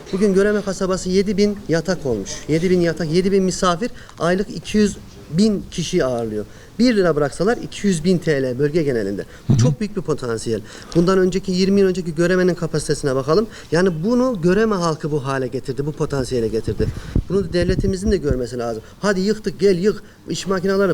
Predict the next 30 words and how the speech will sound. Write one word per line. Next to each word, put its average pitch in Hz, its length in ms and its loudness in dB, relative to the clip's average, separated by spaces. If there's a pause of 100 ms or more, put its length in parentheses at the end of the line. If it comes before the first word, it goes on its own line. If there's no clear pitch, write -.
tomalar, 185 540 2
askerler, 185 520 2
yani 170 240 2
savaş 170 320 0
çıkmadı 240 360 0
bizim 143 160 0
memleketimizde. 113 600 -2 (340)
Bir 220 100 4
tane 214 280 4
üst 208 240 -2
düzey 208 260 2 (240)
devlet 196 260 0
yetkilisi 196 380 0
gelip 202 240 0
de, 170 120 -4
"Durun 214 220 2
arkadaş, 202 360 0
ne 196 60 4
yapıyorsunuz? 208 420 0
Bu 175 60 4
milletle 196 420 4
bir 165 60 -6
dinleyin." 190 440 2 (220)
Yok. 226 180 4 (260)
Alan 233 200 2
yönetimi 139 440 2
gel, 233 340 2
tutanağı 180 380 -2
tut, 214 160 -4 (100)
yık. 196 120 2